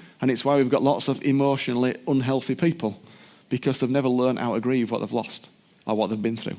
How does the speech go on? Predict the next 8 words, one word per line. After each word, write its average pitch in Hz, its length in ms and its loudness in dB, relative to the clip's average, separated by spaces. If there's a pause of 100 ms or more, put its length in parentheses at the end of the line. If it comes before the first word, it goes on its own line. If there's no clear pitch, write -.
Nobody's 117 260 -2
ever 120 120 -2
taught 117 340 -4
them. 87 80 -18 (1700)
And, 143 340 4
um, 147 360 4 (320)
the 160 140 4
reason 165 540 6